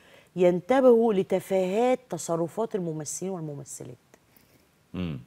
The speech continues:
Speaker 1: يعني تلاقي إن الصحفي ينأى
Speaker 2: مم.
Speaker 1: بنفسه، إنه يتكلم إن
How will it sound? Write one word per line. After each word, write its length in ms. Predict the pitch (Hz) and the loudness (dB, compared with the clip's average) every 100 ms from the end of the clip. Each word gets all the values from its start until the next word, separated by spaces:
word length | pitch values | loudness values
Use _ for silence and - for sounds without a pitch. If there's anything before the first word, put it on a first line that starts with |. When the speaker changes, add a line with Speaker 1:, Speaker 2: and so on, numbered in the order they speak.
| - | -10
Speaker 1:
يعني 140 | 143 143 | -6 -2
تلاقي 300 | 185 180 165 | 0 0 0
إن 120 | 151 | -4
الصحفي 500 | - 190 170 175 185 214 | -2 -4 -2 0 4 4
ينأى 720 | 208 196 - 165 160 151 139 | 4 0 0 0 2 0 -2
Speaker 2:
مم. 80 | 131 _ _ _ - | -8 _ _ _ -4
Speaker 1:
بنفسه، 600 | 147 160 170 - - 127 131 _ _ _ _ - | 0 2 0 -2 -8 -10 -12 _ _ _ _ -2
إنه 200 | 208 233 | 0 0
يتكلم 420 | - 294 311 269 | 2 4 4 4
إن 300 | 262 269 | 2 0